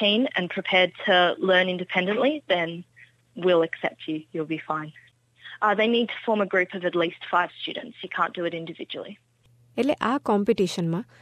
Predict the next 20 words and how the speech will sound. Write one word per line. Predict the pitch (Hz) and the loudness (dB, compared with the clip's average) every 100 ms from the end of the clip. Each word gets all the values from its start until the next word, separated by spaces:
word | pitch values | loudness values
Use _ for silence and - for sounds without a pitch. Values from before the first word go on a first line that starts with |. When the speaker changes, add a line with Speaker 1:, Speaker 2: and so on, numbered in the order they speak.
| _ | _
Speaker 2:
વ્યક્તિગત | - 220 - 320 269 240 190 | 0 0 2 2 4 4 2
નહીં, | 185 - _ - | -2 -4 _ -6
પણ | 269 - - | -6 -2 2
ઓછામાં | 269 - 311 269 185 | 2 4 2 2 2
ઓછા | 175 226 233 _ | 0 -2 -6 _
પાંચ | - 262 294 - - - | 0 2 0 -6 -16 -10
સ્ટુડન્ટ્સનું | - 262 294 285 - 220 | -2 2 4 4 2 2
ગ્રુપ | 185 214 170 | 4 2 4
ભાગ | 170 165 | 2 2
લઈ | 165 | 0
શકશે. | 156 - - - _ _ _ _ - | 0 -8 -12 -16 _ _ _ _ 0
અને | 208 269 202 | 2 2 2
આની | 196 285 - - _ | 2 0 -2 -16 _
કોઈ | - 285 320 | 2 4 4
જ | - - - | 2 -6 2
એન્ટ્રી | 220 214 294 285 | 2 4 4 4
ફી | - 233 | 2 4
નથી. | 214 - - - _ _ _ _ | 4 2 -6 -10 _ _ _ _
અને | 190 214 254 262 _ 233 | 0 2 2 0 _ 2
પ્રાઇઝ | 208 254 240 | 6 6 4